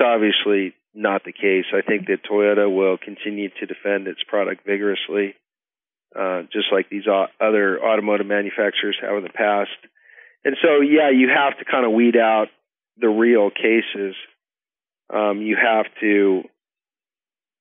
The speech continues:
ensure that you can demonstrate, um, obviously, a, a catastrophic or great loss,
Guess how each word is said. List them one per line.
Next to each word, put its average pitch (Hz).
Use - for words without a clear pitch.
ensure 120
that 110
you 110
can 107
demonstrate, 104
um, 95
obviously, 104
a, 87
a 95
catastrophic 98
or 95
great 95
loss, 98